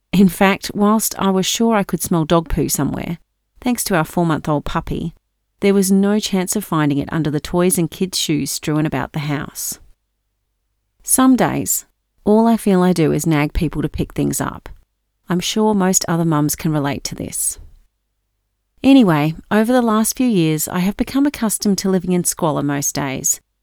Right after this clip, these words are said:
because no one picks their stuff up. Until I lose my mind, as I had done on this particular occasion. This usually happens when other people, especially folk I don't know, come to visit.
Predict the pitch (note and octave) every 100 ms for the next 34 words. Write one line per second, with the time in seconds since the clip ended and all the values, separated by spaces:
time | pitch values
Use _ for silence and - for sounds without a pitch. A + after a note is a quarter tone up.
0 | - - A3+ G#3+ G3 G3 G3+ - - -
1 | D3+ - C3+ C3 B2 - - - _ _
2 | _ _ - E3 D#3 G#3 G#3+ A#3+ - G3+
3 | G3 F3+ F3 E3 F3 E3+ C#3+ C#3 C3 -
4 | - _ _ _ _ - A#3+ B3 A#3 A#3
5 | G3+ D#3+ D#3 D3+ - - C#3 - D3+ C#3
6 | - - - - - C#3 _ _ _ _
7 | _ _ _ _ _ - C4+ C4+ C#4 E4+
8 | D#4 A#3+ G#3+ D#3+ - E3 D#3+ D#3+ - D#3+
9 | - - - F#3 - - - A#3+ A3+ A3
10 | G3 F3+ D#3+ E3 D#3 D3 - D3 C3+ B2
11 | - F3 E3 - D#3 C3+ - -